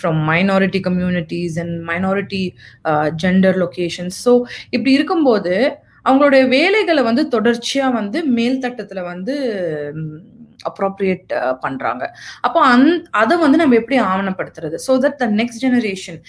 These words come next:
so பெரும்பாலும் நீங்க இப்ப நம்ம ஆணாதிக்க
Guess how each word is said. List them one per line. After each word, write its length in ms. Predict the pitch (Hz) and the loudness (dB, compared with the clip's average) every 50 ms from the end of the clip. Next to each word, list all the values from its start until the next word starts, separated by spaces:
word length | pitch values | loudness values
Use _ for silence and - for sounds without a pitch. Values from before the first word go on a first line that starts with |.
| - - - | -20 -14 -6
so 160 | - 285 269 | -2 0 0
பெரும்பாலும் 640 | 269 269 240 240 294 320 320 320 320 330 349 359 349 | 2 2 2 2 2 2 2 2 2 0 0 -2 -2
நீங்க 240 | 320 277 262 247 233 226 220 208 208 202 196 196 185 190 190 - - _ - | -2 0 2 2 4 4 4 4 4 2 2 2 0 -2 -4 -10 -18 _ -12
இப்ப 200 | 214 208 214 214 | -10 -4 -2 -2
நம்ம 560 | 214 208 202 190 190 190 185 185 185 214 233 | 0 0 0 0 -2 -2 0 0 0 2 2
ஆணாதிக்க 600 | 262 269 269 233 247 247 247 240 233 220 214 | 2 2 2 0 -2 -4 -2 -2 -2 -2 -2